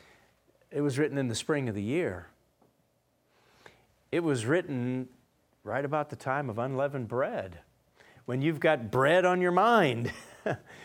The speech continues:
And so Paul uses this metaphor to really bring home the point, the spiritual impact of what unleavened bread is all about. There's this comparison of leaven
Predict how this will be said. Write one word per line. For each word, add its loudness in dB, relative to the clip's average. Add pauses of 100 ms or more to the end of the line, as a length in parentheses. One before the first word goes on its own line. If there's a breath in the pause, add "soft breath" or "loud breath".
(200 loud breath)
And 2
so 6
Paul 6
uses 4
this 4
metaphor 2 (380 loud breath)
to 2
really 4
bring 4
home 2
the 2
point, 0
the -2
spiritual 0
impact 2
of 0
what 2
unleavened 2
bread 4
is 0
all 4
about. 2 (540 loud breath)
There's 4
this 2
comparison 2
of 0
leaven 2